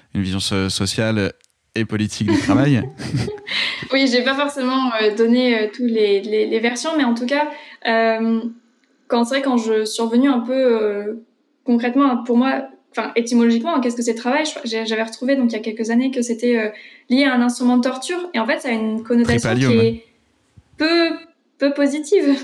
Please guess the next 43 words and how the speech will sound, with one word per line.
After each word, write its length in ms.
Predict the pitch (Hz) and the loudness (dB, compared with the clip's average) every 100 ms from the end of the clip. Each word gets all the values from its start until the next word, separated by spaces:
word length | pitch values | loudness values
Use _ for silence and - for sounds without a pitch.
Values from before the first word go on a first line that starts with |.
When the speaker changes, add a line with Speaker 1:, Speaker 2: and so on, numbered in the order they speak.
| 277 | -4
Speaker 2:
Et, 600 | - 254 247 254 247 247 - - - - _ _ _ _ - | -2 2 4 4 4 2 -4 -18 -20 -20 _ _ _ _ -4
et 80 | 240 | 0
c'est 80 | |
pour 100 | 269 | 0
ça 120 | 277 339 | 0 0
que 100 | 285 | 2
moi, 180 | 294 | 4
aujourd'hui, 300 | 285 247 240 | 4 2 2
j'ai 120 | 320 226 | 0 0
du 120 | 220 | 0
mal 180 | 269 269 | 2 2
à 80 | |
dire, 220 | 226 269 320 302 - | 0 -2 -2 -6 -4
euh, « 60 | 233 | -2
Je 100 | 233 | 0
vais 140 | 247 | -2
travailler ». 600 | 247 - 254 254 269 269 - - | -2 -2 0 0 0 -4 -10 -2
Et 160 | 226 220 | 0 0
en 140 | 214 | -2
plus, 200 | 285 294 | -4 -2
aujourd'hui, 400 | 254 240 226 240 | -2 0 -2 -4
enfin, 320 | - 226 208 - | -4 -4 -4 -2
pour 100 | 233 | 0
moi, 100 | 277 | 2
dans 120 | 254 | 2
la 120 | 220 | 0
société 280 | - 240 262 | -4 -4 0
dans 100 | 247 | -2
laquelle 260 | 220 226 220 | -2 -4 -4
on 140 | 214 | -6
vit, 320 | 208 262 359 - _ - - _ 233 | -4 -2 -2 -6 _ -20 -20 _ -2
euh, 240 | 220 214 | 0 0
dire, « 240 | 214 285 269 | 0 -2 0
Je 100 | 240 | 2
vais 120 | 240 | 0
travailler », 400 | 247 233 226 311 | -2 -2 0 0
c'est 440 | 311 247 277 277 233 | 0 0 2 2 0
prendre 220 | 254 233 | -2 0
sa 60 | |
voiture, 480 | 214 208 - 277 294 294 | -2 -6 -2 0 2 0
aller 200 | 233 233 | 2 0
au 40 | |
bureau, 520 | 233 226 226 269 294 | 0 -2 2 4 2